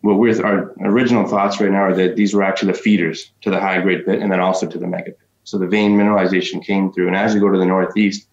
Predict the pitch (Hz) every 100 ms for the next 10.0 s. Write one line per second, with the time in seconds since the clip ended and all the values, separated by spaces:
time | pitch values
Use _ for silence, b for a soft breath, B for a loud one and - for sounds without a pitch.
0 | _ - 92 90 87 101 104 - 98 90
1 | 85 - 113 92 92 - _ _ _ _
2 | b b b - 87 85 82 82 80 -
3 | - _ _ - 92 - 98 98 196 90
4 | 92 98 90 82 - 90 85 85 85 82
5 | - 85 82 - 151 143 - 98 90 -
6 | 98 95 104 92 95 90 - 98 95 98
7 | 101 98 165 165 87 82 - 90 - 160
8 | 139 120 113 - 95 90 - 113 110 -
9 | - _ _ - 87 85 87 - 87 85